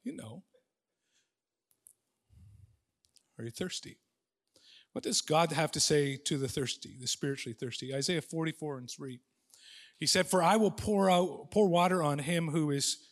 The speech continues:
someone say, "thirsty. And floods on the dry ground. I will pour my spirit on your descendants and my blessing on your offspring." The prophet Isaiah uses these two images, the thirsty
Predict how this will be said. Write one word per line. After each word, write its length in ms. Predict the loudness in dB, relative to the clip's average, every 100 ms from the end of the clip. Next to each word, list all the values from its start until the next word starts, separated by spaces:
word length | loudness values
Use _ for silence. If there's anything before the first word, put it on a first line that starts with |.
| _ _ _ _ _ _ _ _
someone 280 | -8 -4 -2
say, 200 | -2 -2
"thirsty. 680 | -2 0 0 -4 -8 -20 -20 -20 -20 -20 -20 _ _ _ _ _ _ _ -20 -20 -20 _ _ _ _
And 240 | -2 -2 0
floods 340 | 2 4 4
on 160 | 0 0
the 100 | 0
dry 300 | 2 2 0
ground. 300 | -2 -4 -2
I 120 | -2
will 180 | -2 -2
pour 240 | 0 0
my 140 | 2
spirit 580 | 2 0 0 0 2 0
on 200 | -2 -6
your 120 | -6
descendants 540 | -4 -2 -2 -2 -4 -8 -10 -10 -4
and 140 | 0
my 140 | 0
blessing 500 | 0 0 2 2 -2
on 200 | -4 -6
your 180 | -4 -4
offspring." 480 | -4 -4 -6 -8 -16 -18 -20 -16 -6
The 40 |
prophet 280 | 2 4 4
Isaiah 320 | 4 4 4
uses 340 | 4 2 0 0
these 160 | 0
two 160 | 0 -2
images, 680 | -2 -4 -6 -8 -6 -6 -8 _ _ _ _ _
the 80 | -6
thirsty 560 | 2 2 2 -2 -8